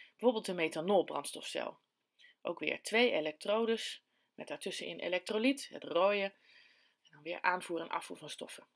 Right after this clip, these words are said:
De reductor is methanol met water en die reageert tot C O twee. Lucht met zuurstof, eh, reageert tot water. En weer H plussen die migreren.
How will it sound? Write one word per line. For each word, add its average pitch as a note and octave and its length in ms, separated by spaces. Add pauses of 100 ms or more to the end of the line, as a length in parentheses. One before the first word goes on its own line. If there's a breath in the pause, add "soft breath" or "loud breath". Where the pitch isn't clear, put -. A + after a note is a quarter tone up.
(200)
De - 120
reductor E3+ 420
is - 140
methanol F3 500
met D#3+ 140
water G3 480 (920 soft breath)
en D#3+ 140
die D#3+ 240
reageert F3 520
tot - 180
C - 40
O D#3 140
twee. A3 440 (760 loud breath)
Lucht A#3+ 280
met F#3 140
zuurstof, G#3+ 720 (560)
eh, F3 380
reageert E3+ 520
tot D#3+ 140
water. E3 400 (340)
En D3+ 180
weer A3 220
H F3+ 160
plussen - 300
die D#3+ 120
migreren. - 500